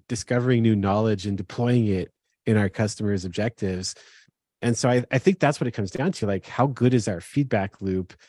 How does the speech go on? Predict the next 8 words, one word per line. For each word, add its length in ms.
And 240
if 180
we've 160
got 240
the 100
wrong 640
team 400
slash 500